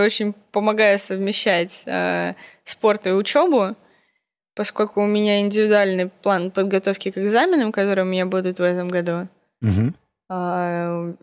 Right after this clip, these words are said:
Speaker 1: учителя занимаются со мной индивидуально,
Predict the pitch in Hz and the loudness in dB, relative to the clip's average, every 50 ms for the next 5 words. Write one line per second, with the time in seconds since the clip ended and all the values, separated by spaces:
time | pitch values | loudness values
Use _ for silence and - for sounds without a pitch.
0 | _ _ - - 196 - 214 208 - 214 220 220 208 196 190 180 - - - - | _ _ -6 -4 -4 -4 -4 -2 0 2 2 4 4 4 2 2 0 -2 -4 -6
1 | - 202 202 202 208 208 208 202 196 208 - - 220 196 196 190 196 196 202 196 | -4 -2 0 0 2 2 2 0 0 -2 -4 -4 -2 -2 0 0 2 2 0 0
2 | 196 185 190 190 202 202 214 240 320 349 339 302 277 269 269 262 | 0 -2 -2 2 2 2 4 4 2 2 2 2 2 2 0 -2